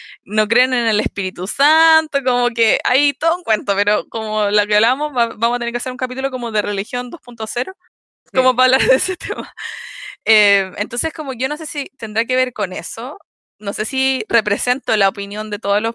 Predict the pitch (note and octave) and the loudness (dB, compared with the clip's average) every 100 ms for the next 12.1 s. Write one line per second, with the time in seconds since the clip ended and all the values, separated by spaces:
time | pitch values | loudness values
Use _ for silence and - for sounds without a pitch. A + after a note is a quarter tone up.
0 | _ - A#3 A#3 A#3 A#3 A#3 A3 - A3 | _ -8 -6 -2 0 2 0 -2 -4 -4
1 | A3 A3+ A#3+ - A3 A3+ B3 B3 A#3+ A#3 | -4 -4 -6 -6 -8 -6 -4 -2 -2 -2
2 | A#3 B3+ B3+ B3+ D4+ - - - _ - | -4 -6 -10 -6 -6 -6 -16 -16 _ -20
3 | - - - G#3 G#3 G3+ A#3 C4+ E4 D4 | -20 -12 0 2 2 0 0 4 4 4
4 | C4+ D4 D4 C#4+ D#4 E4+ C#4+ B3 A3 - | 2 0 0 -2 -4 -4 -6 -4 -2 -2
5 | - _ _ _ _ _ _ _ _ G3+ | -4 _ _ _ _ _ _ _ _ 0
6 | G#3 A#3 C4+ C4+ A3+ G#3 G3 F#3+ G3 F#3+ | 2 2 2 2 2 0 0 -2 -2 -4
7 | F#3 - A#3 - B3+ A3+ G#3 G3 F3+ A3 | -6 -10 -10 -2 0 0 -4 -6 -6 0
8 | C#4 C4 A3+ G3+ G3 G#3+ G#3+ G#3 F#3+ F#3 | 0 0 -4 -4 -4 -6 -8 -4 -2 -2
9 | E3+ E3+ G3 - C4 B3 A#3 A#3 A#3 G#3+ | -4 -2 -2 -2 -2 -4 -6 -8 -8 -10
10 | - G#3+ A#3+ A3+ G#3 F#3+ - A#3 A3+ G#3 | -12 -10 -6 -4 -4 -4 -4 -6 0 2
11 | G3+ G3+ G3 - G#3+ A3 G#3 G3 F#3 A#3+ | 4 2 0 -4 -10 -8 -6 -4 -4 -4